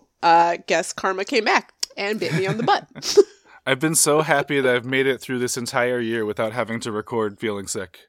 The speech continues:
Speaker 2: Like, I've been, like, popping zinc every time I, like, visit family and friends. <laughs> It's worked so far.
Speaker 1: I, like, legit lost my voice on Sunday, which I don't think I've done since, like, high school. <laughs> So I was like, "Why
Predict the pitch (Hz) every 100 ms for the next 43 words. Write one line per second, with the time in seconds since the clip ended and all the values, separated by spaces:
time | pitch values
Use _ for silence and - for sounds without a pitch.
0 | _ 101 98 104 101 107 110 110 - _
1 | _ 156 147 143 135 135 135 - 113 120
2 | 120 127 123 117 113 107 113 117 - 113
3 | 110 113 113 120 110 117 123 123 165 147
4 | - 143 - _ _ _ - 135 135 156
5 | 131 120 107 110 _ _ - 247 254 -
6 | 233 240 214 240 226 - 202 220 220 175
7 | 185 180 185 - - 190 170 165 165 233
8 | 220 - - 175 170 123 95 - 175 -
9 | 170 180 190 180 175 165 165 175 180 -
10 | 170 156 - - 208 - 415 466 453 _
11 | - - - 339 - 269 339 - _ _
12 | 240 247 233 269 277 262